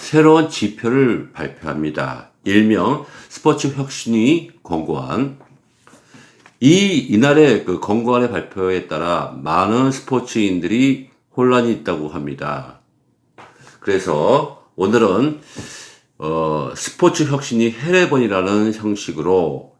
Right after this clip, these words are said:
여러분들을 만나보도록 하겠습니다. 헬레본이란 뜻은 여러분들, 어, 들은 다소 생소할 것 같습니다. 예전에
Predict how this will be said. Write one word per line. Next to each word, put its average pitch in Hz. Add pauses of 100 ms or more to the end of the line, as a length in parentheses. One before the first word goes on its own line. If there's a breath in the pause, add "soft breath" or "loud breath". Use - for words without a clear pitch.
여러분들을 92
만나보도록 78
하겠습니다. 69 (1000 soft breath)
헬레본이란 156
뜻은 98 (540 loud breath)
여러분들, 123 (220)
어, 85 (100)
들은 123 (400 loud breath)
다소 117
생소할 131
것 90
같습니다. 73 (800)
예전에 87